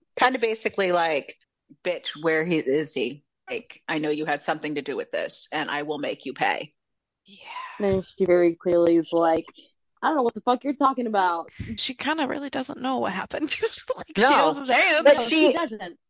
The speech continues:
Speaker 1: But she is having actual communication with Zayd at this point, and I
Speaker 2: Yeah.
Speaker 1: believe she actually learns his name, and she's actually kind of learning a bit about him because they have a conversation where he explains,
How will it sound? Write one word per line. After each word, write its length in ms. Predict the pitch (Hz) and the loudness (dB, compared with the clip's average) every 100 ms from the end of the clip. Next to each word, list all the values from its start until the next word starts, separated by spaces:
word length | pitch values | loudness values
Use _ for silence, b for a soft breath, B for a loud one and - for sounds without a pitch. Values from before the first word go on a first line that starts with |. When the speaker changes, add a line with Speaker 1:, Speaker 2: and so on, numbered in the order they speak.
| _ _ _ - | _ _ _ 2
Speaker 1:
But 120 | 262 | 4
she 220 | - 254 | 4 4
is 220 | 269 285 | 4 2
having 280 | 302 285 269 | 0 0 2
actual 380 | 214 226 - 214 | 2 0 0 0
communication 960 | - 202 190 - 180 180 196 175 185 - _ _ _ | 0 0 0 0 -2 -2 -4 -2 -4 -12 _ _ _
with 180 | 190 185 | -4 -2
Zayd 340 | 175 156 147 | -2 0 0
at 160 | 151 185 | 0 -2
this 140 | 160 - | -4 -4
point, 380 | - 139 131 - _ _ | -6 -6 -8 -12 _ _
and 100 | 170 | -4
I 60 | 170 | -2
Speaker 2:
Yeah. 140 | 190 | -4
Speaker 1:
believe 500 | 175 175 196 202 190 _ _ _ _ _ _ | -6 -4 -2 -2 -4 _ _ _ _ _ _
she 140 | - | -2
actually 320 | 185 180 190 170 | -2 0 -4 -2
learns 760 | 165 165 160 160 - - - _ _ _ | 0 0 -2 -6 -12 -16 -18 _ _ _
his 220 | 175 165 | -6 -4
name, 420 | 151 139 147 175 _ _ _ 220 | -4 -2 -6 -10 _ _ _ -4
and 600 | 220 208 202 190 190 - _ _ _ _ _ | 0 2 2 0 -4 -10 _ _ _ _ _
she's 240 | - 269 240 | -4 0 2
actually 440 | 247 226 - 247 | 0 -2 -4 -6
kind 200 | 247 233 | -2 -4
of 80 | 202 | 0
learning 240 | 202 196 | -2 0
a 40 | 190 | -2
bit 140 | 185 | -2
about 260 | 175 208 208 | 0 -2 -2
him 120 | 220 | -8
because 200 | 190 196 | -8 -6
they 100 | 208 196 | -6 -4
have 160 | 214 220 | -4 -4
a 60 | |
conversation 1000 | 233 208 185 - 185 190 - 160 147 165 _ _ _ _ _ | -4 -6 -4 -4 -4 -4 -6 -6 -6 -14 _ _ _ _ _
where 360 | 170 190 175 175 | -4 0 0 -2
he 180 | 175 | -4
explains, 600 | 208 196 - 185 185 175 | -10 -10 -8 -6 -6 -12